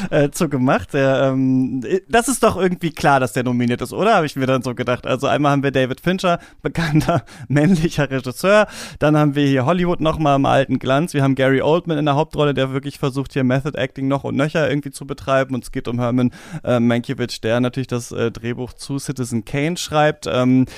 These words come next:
und ich muss sagen, bei so ein paar Filmen, die wir hier haben, die ich jetzt nicht noch mal extra für diese Folge geschaut hab, sondern nur damals für die Folge, die wir gemacht haben, äh, ist das schon wieder alles bei mir aus dem Kopf eigentlich raus, worum's da ging. Und das war, glaub ich, natürlich auch unser großer Kritikpunkt, dass man das Gefühl hatte, ja,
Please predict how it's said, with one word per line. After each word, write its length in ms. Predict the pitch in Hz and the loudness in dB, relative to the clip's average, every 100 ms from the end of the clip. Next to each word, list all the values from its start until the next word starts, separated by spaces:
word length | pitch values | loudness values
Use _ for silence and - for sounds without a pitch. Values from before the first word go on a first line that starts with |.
| - - | -18 -4
und 120 | 143 | 0
ich 80 | 151 | 2
muss 100 | 180 | 2
sagen, 160 | 196 185 | 2 2
bei 80 | |
so 80 | 151 | 2
ein 140 | 147 - | 0 0
paar 240 | - 233 | -2 -2
Filmen, 260 | - 185 160 | 0 0 0
die 100 | 151 | 0
wir 100 | 147 | 0
hier 120 | 131 | 2
haben, 220 | 135 131 | 2 0
die 60 | 127 | -2
ich 100 | 147 | 0
jetzt 0 | |
nicht 200 | 143 135 | 0 0
noch 140 | 170 | 0
mal 140 | 147 | -2
extra 220 | 123 - 127 | -4 -4 -6
für 100 | 123 | -6
diese 180 | 117 | -6
Folge 220 | 120 127 139 123 | -4 0 0 -2
geschaut 360 | 117 123 113 | -6 -4 -2
hab, 120 | 135 | -2
sondern 200 | 117 113 | -4 -2
nur 100 | 120 | 0
damals 380 | 113 120 120 - | 0 0 -2 -4
für 160 | - 117 | -6 -6
die 100 | 117 | -4
Folge, 240 | 135 120 | -4 -4
die 140 | 120 113 | -6 -6
wir 120 | 107 | -6
gemacht 300 | 110 120 - | -6 -8 -6
haben, 380 | 127 120 131 147 - - - | -4 -2 -2 -4 -6 -18 -4
äh, 160 | 123 143 | -2 0
ist 160 | - | -2
das 160 | 156 - | -2 -4
schon 220 | - 151 | -2 0
wieder 160 | 156 139 | 2 2
alles 180 | 151 | 0
bei 100 | - | 0
mir 220 | 139 160 131 | 0 0 -2
aus 120 | - | -2
dem 120 | 135 | -2
Kopf 240 | 156 - | 0 0
eigentlich 240 | 143 131 - | 0 0 0
raus, 220 | 147 156 | 0 0
worum's 300 | 139 127 151 | -4 -2 0
da 100 | 135 | -2
ging. 280 | 120 139 147 | -2 0 2
Und 80 | 131 | 2
das 160 | 123 139 | 0 -2
war, 80 | |
glaub 180 | 127 127 | 0 0
ich, 60 | 123 | -2
natürlich 200 | 131 131 | -6 -4
auch 60 | |
unser 220 | 107 127 123 | -4 -4 -4
großer 260 | 135 151 | -4 -6
Kritikpunkt, 480 | - - 170 - 139 | -6 -6 -6 -6 -6
dass 100 | 127 | 0
man 160 | 131 127 - - | 0 0 -4 -14
das 160 | 80 - | -10 -8
Gefühl 260 | 143 156 143 | -4 0 0
hatte, 160 | 139 | 0
ja, 300 | 120 127 160 | 2 4 4